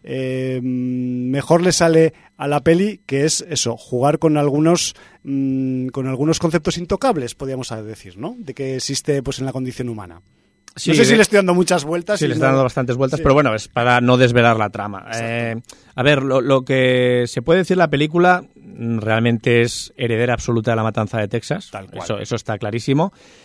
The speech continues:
Speaker 2: Eh, pero también, eh, la película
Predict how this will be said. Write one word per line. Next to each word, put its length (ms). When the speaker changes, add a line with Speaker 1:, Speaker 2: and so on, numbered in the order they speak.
Speaker 2:
Eh, 640
pero 180
también, 560
eh, 500
la 160
película 640